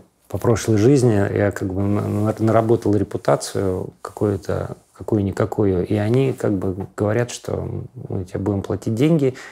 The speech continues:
небольшие, но достаточные для, ну, хорошие даже,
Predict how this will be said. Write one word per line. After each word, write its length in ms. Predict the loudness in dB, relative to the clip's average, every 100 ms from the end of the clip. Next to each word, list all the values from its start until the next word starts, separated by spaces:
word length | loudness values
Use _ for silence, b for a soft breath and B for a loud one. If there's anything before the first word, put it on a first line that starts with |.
| B 0
небольшие, 680 | 4 4 2 4 4 4
но 140 | 0 -2
достаточные 760 | -2 -2 -2 -2 -6 -4 -4
для, 320 | -2 -2 -2 0
ну, 160 | 0
хорошие 540 | 2 4 4 2 -4 -6
даже, 280 | -8 -10